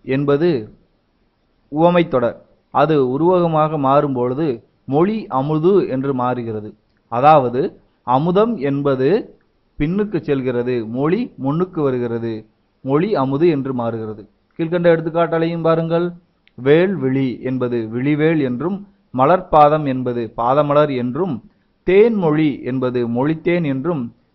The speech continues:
தேன் தமிழ் என்பது தமிழ்த்தேன் என்றும் மாறியிருக்கிறது. இதே போல உருவகமாக கொடுத்தால் அதை எவ்வாறு உவமையாக மாற்றுவது என்றால், முகமதி என்கின்ற உருவகத் தொடரானது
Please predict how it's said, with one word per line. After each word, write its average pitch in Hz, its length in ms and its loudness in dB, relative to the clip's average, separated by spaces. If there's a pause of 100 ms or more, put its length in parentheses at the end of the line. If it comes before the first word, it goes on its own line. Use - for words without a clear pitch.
தேன் 208 440 0
தமிழ் 156 400 0
என்பது 127 480 -4
தமிழ்த்தேன் 156 600 -4
என்றும் 135 440 -6 (260)
மாறியிருக்கிறது. 131 800 -2 (420)
இதே 160 280 6
போல 156 600 2 (200)
உருவகமாக 202 840 2
கொடுத்தால் 151 680 -2 (220)
அதை 160 240 0
எவ்வாறு 175 480 4
உவமையாக 175 580 0
மாற்றுவது 143 560 -2
என்றால், 131 420 0 (360)
முகமதி 151 840 2 (360)
என்கின்ற 143 800 -2
உருவகத் 156 460 0
தொடரானது 131 800 0